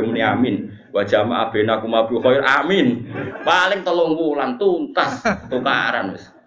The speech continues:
Mergo Allah Al-Qahir yang memaksa bahwa cara kehidupan kita harus tukaran. Tapi kowe kok duwe niat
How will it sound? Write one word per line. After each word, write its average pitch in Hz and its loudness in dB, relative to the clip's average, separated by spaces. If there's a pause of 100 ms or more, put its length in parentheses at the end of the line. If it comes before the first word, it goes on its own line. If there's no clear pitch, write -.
(160)
Mergo 175 4
Allah 220 6
Al-Qahir 202 2
yang 226 -4
memaksa 220 -4
bahwa 147 0
cara 165 0
kehidupan 151 -4
kita 185 4
harus 170 -6
tukaran. - -4 (1400)
Tapi 262 0
kowe 254 4
kok 208 -2
duwe 185 2
niat 196 0